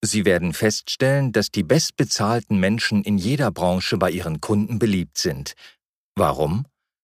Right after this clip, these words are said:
Weil sie ihre Klienten wie besondere und wichtige Menschen behandeln. Drei Schlüssel zu Ihrem Potenzial.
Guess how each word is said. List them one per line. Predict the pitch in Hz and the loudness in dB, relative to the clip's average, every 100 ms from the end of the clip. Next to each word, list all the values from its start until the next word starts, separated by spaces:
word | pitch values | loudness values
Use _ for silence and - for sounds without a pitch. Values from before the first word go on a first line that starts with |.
| _ - | _ -4
Weil | 107 107 104 | 0 2 0
sie | 110 | -2
ihre | 98 78 | 0 -2
Klienten | 78 101 98 127 139 131 107 | -2 0 2 2 0 -2 0
wie | 165 160 | -2 0
besondere | 110 104 98 117 110 117 107 | 0 2 2 2 2 0 0
und | 175 147 | 0 0
wichtige | - - 113 117 | -2 -2 -2 0
Menschen | 123 139 - 113 | 2 0 0 0
behandeln. | 85 78 76 69 67 64 - _ _ _ _ _ _ _ _ _ _ _ _ _ _ _ _ _ _ _ _ _ _ _ _ _ _ _ | 0 0 -2 -2 -4 -8 -18 _ _ _ _ _ _ _ _ _ _ _ _ _ _ _ _ _ _ _ _ _ _ _ _ _ _ _
Drei | 95 113 151 | 0 2 2
Schlüssel | 151 - 98 - 104 | 0 0 0 2 0
zu | - | 2
Ihrem | 104 95 202 | 0 2 0
Potenzial. | - 104 226 208 - 185 135 127 | 0 0 2 2 2 0 0 -8